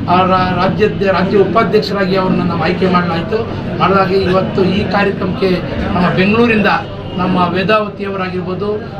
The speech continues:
ನಮ್ಮ, ಆ, ಜ-, ಆ, ಜಾಕೀರ್ ಹುಸೇನ್ ಜಿ ಆಗಿರ್ಬೋದು, ರೇಷ್ಮಾ ಬಾನು ಆಗಿರ್ಬೋದು, ಲಕ್ಷ್ಮಿ ಅವರಾಗಿರ್ಬೋದು, ಆ, ನಮ್ಮ ಕೃಷ್ಣಾರವರಾಗಿರ್ಬೋದು, ಎಲ್ಲರೂ ಕೂಡ ಇಲ್ಲಿ ಅವರು ಬರಮಾಡ್-, ಬರ್ಕೊಂಡ್-, ಬರಮಾಡ್ಕೊಂಡಿರ್ತಕ್ಕಂಥ ರೀತಿ ಇಲ್ಲಿ ಬ-, ಬಸವಣ್ಣವರು ಹುಟ್ಟಿದಂಥ ನಾಡಿನಲ್ಲಿ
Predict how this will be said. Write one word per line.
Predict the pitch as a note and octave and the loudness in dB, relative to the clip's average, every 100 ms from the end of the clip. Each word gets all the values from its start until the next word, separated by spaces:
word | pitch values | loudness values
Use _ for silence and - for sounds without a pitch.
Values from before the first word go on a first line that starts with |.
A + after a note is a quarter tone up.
| - | -6
ನಮ್ಮ, | E3 F3 F3 E3+ D#3+ D#3 - - F#3 E3+ | -4 -2 0 2 2 0 -4 -6 -4 -2
ಆ, | D#3+ | 0
ಜ-, | D#3 D#3+ D#3 D#3 D3+ D3 C#3+ G#3 A3+ - - | 0 -2 -2 -2 -2 -2 -2 -2 -2 -2 -2
ಆ, | |
ಜಾಕೀರ್ | - F#3 G3+ A#3+ A3+ | 0 0 2 0 0
ಹುಸೇನ್ | - A3 G#3+ | 0 0 0
ಜಿ | G#3+ | 2
ಆಗಿರ್ಬೋದು, | G3 F3+ E3+ F3 G3+ | 2 0 -2 -2 0
ರೇಷ್ಮಾ | F3+ F3+ G#3+ | 0 0 0
ಬಾನು | G3+ G3 G3 | 2 2 0
ಆಗಿರ್ಬೋದು, | F3+ D#3+ E3+ F#3+ F#3 | -4 -4 -2 -2 -2
ಲಕ್ಷ್ಮಿ | F3 G3+ G#3+ | -4 -2 -2
ಅವರಾಗಿರ್ಬೋದು, | G#3 F#3 E3+ D#3+ E3 G3 G3 - - - - | 0 0 -2 -2 0 0 -2 -4 -8 -8 -2
ಆ, | F3+ F3 | 0 2
ನಮ್ಮ | F3 F3 E3 | 0 -2 -2
ಕೃಷ್ಣಾರವರಾಗಿರ್ಬೋದು, | - D#3 A3+ A3+ G#3 F#3 E3 D#3+ E3 F#3 G3+ - - - | -2 0 2 2 0 -2 -4 -4 -6 -6 -6 -8 -10 -6
ಎಲ್ಲರೂ | D#3+ G3+ C4 | -4 -2 -2
ಕೂಡ | - C4 | -2 0
ಇಲ್ಲಿ | A#3 G#3 G3+ G3 F#3 E3+ - - - | 2 2 2 0 0 -2 -4 -4 -2
ಅವರು | F3 F3+ E3+ | 0 2 2
ಬರಮಾಡ್-, | F#3 G#3+ A3 F3 | 2 4 2 0
ಬರ್ಕೊಂಡ್-, | F#3+ F#3+ A3 G#3 D#3 | -4 -4 -2 -2 0
ಬರಮಾಡ್ಕೊಂಡಿರ್ತಕ್ಕಂಥ | G3 G#3+ G#3 A3+ G3 F#3+ F#3+ - - F#3 | 0 0 -2 -2 -4 -4 -4 -4 -2 -2
ರೀತಿ | F3+ A#3+ - A3 F#3 - - - | 0 -2 -2 0 0 -2 -8 -6
ಇಲ್ಲಿ | F#3+ G3+ G3 | -2 2 2
ಬ-, | D#3+ F#3+ | 2 2
ಬಸವಣ್ಣವರು | F3+ F3+ F#3+ A#3+ A3+ A3 G#3+ | 2 2 0 0 0 2 2
ಹುಟ್ಟಿದಂಥ | G3+ - G3 G3+ - G#3 | 2 0 -2 0 0 0
ನಾಡಿನಲ್ಲಿ | G3 F3 F#3 F#3+ A3 - A#3+ | 0 2 0 -2 -4 -4 -4